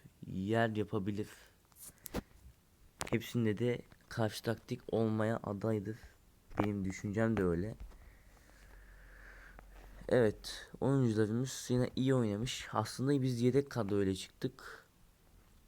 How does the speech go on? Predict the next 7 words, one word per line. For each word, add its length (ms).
Yani 260
diğer 140
oyuncularımız 1000
biraz 500
daha 240
dinlenmesi 600
lazımdı. 640